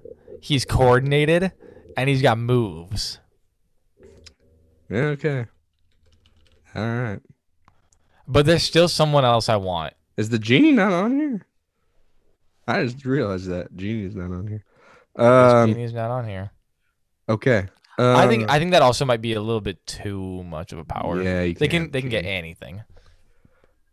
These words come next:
Speaker 2: Um. So what my last pick was going to be before I saw King Triton.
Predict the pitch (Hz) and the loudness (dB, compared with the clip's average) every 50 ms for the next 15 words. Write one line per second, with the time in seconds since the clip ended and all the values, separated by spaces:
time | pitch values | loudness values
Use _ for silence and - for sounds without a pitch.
0 | _ _ - 117 117 117 117 117 113 113 110 107 104 101 101 101 98 98 - _ | _ _ 0 2 4 4 4 4 4 4 2 2 2 0 0 -2 -4 -6 -8 _
1 | _ _ _ _ _ _ _ _ _ _ _ _ _ _ _ _ _ _ - _ | _ _ _ _ _ _ _ _ _ _ _ _ _ _ _ _ _ _ -20 _
2 | _ _ _ _ _ _ _ _ _ _ _ _ - - 120 117 113 110 107 107 | _ _ _ _ _ _ _ _ _ _ _ _ -4 2 4 4 6 6 6 6
3 | 107 107 113 - - 104 101 98 95 101 113 127 - - - 120 - 101 92 90 | 4 4 2 2 0 0 0 2 2 2 2 0 0 -2 -4 -4 -2 -4 -4 -6
4 | 87 87 95 101 107 110 107 101 92 87 82 90 87 87 90 87 90 90 - - | -4 -4 -2 0 0 2 0 0 -2 -4 -4 -4 -4 -4 -4 -6 -8 -6 -4 -4
5 | 92 90 87 - - 90 87 85 - - 101 92 90 98 98 - - - 95 92 | -4 -4 -4 -6 -8 -8 -8 -8 -10 -10 -10 -10 -10 -10 -14 -16 -14 -10 -8 -6
6 | 90 87 80 73 65 85 85 95 | -6 -6 -8 -8 -10 -12 -14 -16